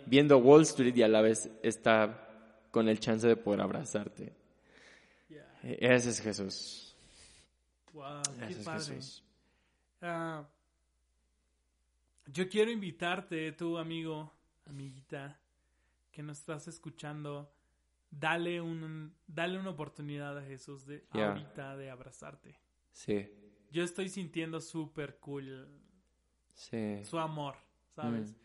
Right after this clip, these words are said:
Speaker 2: Dale una oportunidad de que Él te ame esta noche, esta tarde, este día. Dale una oportunidad de que Él te ame. Ah, yo creo que su amor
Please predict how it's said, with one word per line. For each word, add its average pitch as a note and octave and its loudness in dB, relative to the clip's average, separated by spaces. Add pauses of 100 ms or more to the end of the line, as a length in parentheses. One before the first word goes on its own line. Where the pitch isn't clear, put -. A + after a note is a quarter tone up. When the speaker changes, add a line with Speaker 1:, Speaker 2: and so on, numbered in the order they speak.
(420)
Speaker 2:
Dale E3 -6
una F#3 -8
oportunidad C#3 -12
de C3+ -16
que C#3+ -20
Él C3 -18
te C3+ -16
ame C3 -20 (340)
esta D3 -18
noche, D3+ -20
esta D3 -20
tarde, D3+ -16
este D3 -20
día. D#3+ -16 (840)
Dale D#3+ -10
una E3 -12
oportunidad C#3 -16
de C3+ -20
que C#3 -20
Él C3 -20
te C3+ -18
ame. B2+ -20 (1080)
Ah, C#3 -14 (1500)
yo E3+ -8
creo F#3+ -6
que D#3+ -8 (840)
su - -8
amor E3+ -6